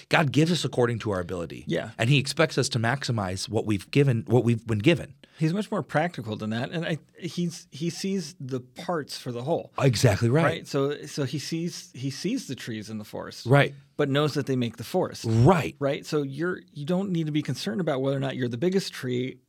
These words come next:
Speaker 1: Right.
Speaker 2: or the
Speaker 1: Or the, you're, or you're st-, as long as you're the tree in the place
Speaker 2: Right.
Speaker 1: that God planted you, then be that.
Speaker 2: Right.
Speaker 1: Yeah.
Speaker 2: The smallest gear in the clock is as important as the largest gear in the clock.
Speaker 1: Hundred percent. Yeah.
Speaker 2: Take either one out and it no longer works.
Speaker 1: You know, it's, it's funny,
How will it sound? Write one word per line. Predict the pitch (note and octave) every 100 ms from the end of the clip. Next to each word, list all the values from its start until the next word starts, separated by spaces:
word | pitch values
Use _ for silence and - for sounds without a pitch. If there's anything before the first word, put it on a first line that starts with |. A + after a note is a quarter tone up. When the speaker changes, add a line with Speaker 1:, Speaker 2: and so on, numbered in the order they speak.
| -
Speaker 1:
Right. | C3 D#3 E3+ G2+
Speaker 2:
or | C#3+ C3+
the | C3 B2+ C#3
Speaker 1:
Or | D#3+ D3+
the, | B2+
you're, | B2 D#3+
or | D3+ D#3
you're | B2+ C#3
st-, | - -
as | B2 A#2
long | D3 E3+
as | D3
you're | C#3+
the | A#2+
tree | - C3+ C#3 D3
in |
the | A2+
place | - B2
Speaker 2:
Right. | G2
Speaker 1:
that | A2+
God | A#2+ A2+
planted | - A2 C#3 D3+
you, | E3+
then | C#3 A#2+
be | G#2 A2+
that. | A2+ A#2+ - C3+
Speaker 2:
Right. |
Speaker 1:
Yeah. | C#3 - - D3
Speaker 2:
The |
smallest | C#3 - F#3 A#3 G3+
gear | - E3
in | C#3+
the | C3
clock | - B3+ - C3+
is | - B2+
as | B2+
important | B2+ A#2 F#3+ F3
as | C3+
the | C3+
largest | A#2+ B2+ A2+ -
gear | A#2+ A2
in |
the | G#2+
clock. | - G#2
Speaker 1:
Hundred | G#2+ F#2+
percent. | G2+ - A2+
Yeah. | G2
Speaker 2:
Take | D3 -
either | C3+ D#3+
one | D#3 D3+
out | C#3 C#3 A#2+
and |
it | A#2
no | A#2
longer | A2+ G#2+ G2+
works. | G#2 G2+ - -
Speaker 1:
You | B2+
know, | B2+
it's, | A2+ - -
it's | A#2+ -
funny, | - A#2 G#2+ F#2